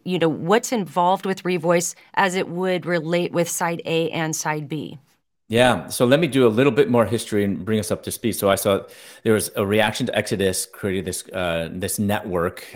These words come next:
Speaker 2: and it was a conference and, and, like, an online network of people that were, they were all gay,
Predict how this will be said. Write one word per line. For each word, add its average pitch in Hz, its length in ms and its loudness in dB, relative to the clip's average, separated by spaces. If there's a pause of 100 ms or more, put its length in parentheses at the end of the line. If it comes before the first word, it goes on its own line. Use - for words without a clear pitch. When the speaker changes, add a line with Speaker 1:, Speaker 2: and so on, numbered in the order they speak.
Speaker 2:
and 92 160 -10
it 92 40 -8
was 87 160 -6
a 85 80 -8
conference 90 640 -6
and, 85 160 -6
and, 87 320 -8
like, 82 180 -6
an 80 100 -12
online 90 420 -2
network 85 360 -6
of - 140 -14
people 87 340 -6
that 80 200 -6
were, 80 180 -6 (200)
they 117 60 -2
were 104 120 4
all 131 180 8
gay, 123 460 4